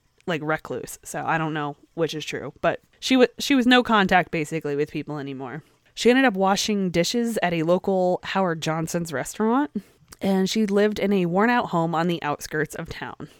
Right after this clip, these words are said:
Her mental health seemed to be taking a turn, and the rumor mill just kept on churning. So over the years, people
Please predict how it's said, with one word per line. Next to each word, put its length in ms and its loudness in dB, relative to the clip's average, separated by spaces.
Her 120 2
mental 280 4
health 280 2
seemed 280 -2
to 80 -8
be 100 -4
taking 380 -2
a 20 -6
turn, 540 2
and 560 0
the 140 2
rumor 280 4
mill 300 2
just 340 -6
kept 320 -4
on 360 -2
churning. 480 -8
So 200 0
over 280 4
the 80 2
years, 320 2
people 480 -2